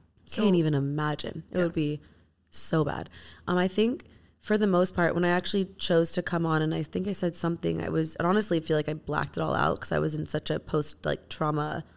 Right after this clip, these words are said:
Speaker 1: reaction, um, that it was all a blur. But I felt like in that moment, I said something along the lines of, um, "I, the situation was really bad and I need to get out of it." And I think people could see that I was emotional and that I meant it and that it was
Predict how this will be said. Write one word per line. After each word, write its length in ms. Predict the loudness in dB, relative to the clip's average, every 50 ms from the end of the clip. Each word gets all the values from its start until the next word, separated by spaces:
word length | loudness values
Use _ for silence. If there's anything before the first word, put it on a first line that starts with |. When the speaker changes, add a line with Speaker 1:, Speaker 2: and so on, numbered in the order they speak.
| -20 -20 _ _ _ _ _ _ -6
Speaker 1:
reaction, 640 | -2 -2 0 0 -2 -2 0 0 2 2 2 -2 -4 -8 -20 -20 -20 -18 -8 -2
um, 220 | 2 2 2 2 2
that 80 | 0
it 80 | 2 2
was 120 | 0 0
all 220 | 0 0 0 2 2
a 60 | 0
blur. 400 | 0 0 -2 0 0 0 -2 -4 -8 -14 -20 -20 -10 -4
But 100 | -2 0
I 100 | 0 0
felt 420 | 0 -2 0 0 2 2 0 0
like 360 | 0 0 2 2 2 0 -2 -4 -4
in 120 | -2 0
that 180 | 0 -2 -2 -2
moment, 440 | -2 -2 0 0 0 -2 -2 -4 -8 -16 _ _ _ -10
I 60 | -6
said 340 | -2 0 2 2 2 2 -2
something 380 | -2 0 0 2 2 2 2
along 240 | 2 2 2 0 0
the 100 | 0 0
lines 460 | 0 0 0 0 0 0 -2 -2 -4
of, 420 | -4 -4 -2 -2 0 -2 -4 -6 -8 -16 -20 -20 -20 -20 -20 -20 _ _ _ -4
um, 220 | -2 -2 0 0
"I, 260 | 0 0 2 0 0 -2 -6 -4
the 100 | -2 0
situation 460 | 0 0 0 2 2 2 2 2 0
was 140 | 0 2 2
really 140 | 2 4
bad 220 | 4 4 2 2 2
and 60 | 2
I 40 | 0
need 180 | 0 -2 -2
to 80 | -4 -4
get 120 | -2 0
out 120 | 0 0 -2
of 80 | -2
it." 120 | -4 -4 -2
And 80 | -2
I 60 | -4 -4
think 200 | -4 -6 -6 -4
people 240 | -6 -4 -2 -4
could 160 | -4 -4 -6 -6
see 200 | -2 -2 0 0
that 120 | 0 0
I 100 | 0 0
was 140 | 0 0 0
emotional 500 | 2 2 2 2 0 0 -2 0 0 0
and 160 | -2 -2 -2
that 100 | -2 -2
I 260 | -2 -2 -2 -4 -6 -8 -12 -20 _ _
meant 320 | -6 -4 -2 -2 -2 0 2
it 200 | 2 2 2 2
and 100 | 2 0
that 80 | 0
it 120 | 0 0 0
was 260 | 0 0 -2 -4 -8